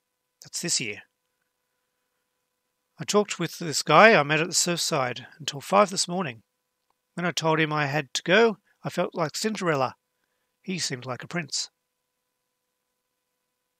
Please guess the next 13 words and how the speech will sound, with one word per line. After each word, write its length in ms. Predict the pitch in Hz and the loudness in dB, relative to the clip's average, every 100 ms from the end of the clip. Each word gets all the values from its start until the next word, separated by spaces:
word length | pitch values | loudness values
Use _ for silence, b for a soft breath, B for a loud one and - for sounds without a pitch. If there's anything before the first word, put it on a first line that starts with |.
| _ _ - | _ _ -12
Sixteenth 520 | - - - 160 143 | -10 -6 -6 -6 -10
of 80 | 135 | -14
the 60 | 123 | -12
fourth. 520 | - 120 107 - - _ _ _ _ _ _ - | -12 -12 -12 -16 -18 _ _ _ _ _ _ -8
I 60 | |
met 140 | 147 - | -6 -4
that 160 | 139 | -4
guy, 280 | 151 147 151 143 | 0 0 -2 0
guy 300 | 147 147 143 | 4 4 2
from 180 | 151 | -6
the 60 | 143 | -4
Surfside 480 | - 247 - 143 123 | 0 0 2 0 0
again. 300 | 123 117 | -4 -8